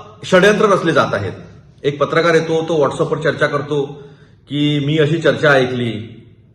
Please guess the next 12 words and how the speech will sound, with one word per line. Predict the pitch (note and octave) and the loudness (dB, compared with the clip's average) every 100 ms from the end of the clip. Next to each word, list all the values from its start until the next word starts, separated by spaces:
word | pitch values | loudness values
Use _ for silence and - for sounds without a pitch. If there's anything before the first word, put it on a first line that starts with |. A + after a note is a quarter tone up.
| _ | _
अहो, | G#2+ | -10
कोणी | G#2+ F#3 | -6 -8
पत्रकार | A3+ C#3+ - E3 D#3 A2+ G#2 - - - - _ _ _ _ _ - | -4 -4 -4 -4 -2 0 0 -4 -10 -16 -20 _ _ _ _ _ -12
असा | - | -4
बसू | E3+ C3+ F#3+ | -2 -2 -4
शकतो | F#3 - D3 | -8 -6 -6
का | G#2+ F2+ F2 - - - - _ - | -6 -8 -10 -16 -20 -20 -20 _ -12
की | |
जिथे | C#3 C#3 D#3 | -8 -8 0
चर्चा | C#3 - D3+ | 0 2 0
सुरू | D3 C3+ | 0 0
आहे? | A#2 F#2 E2+ - - | 0 0 -6 -10 -16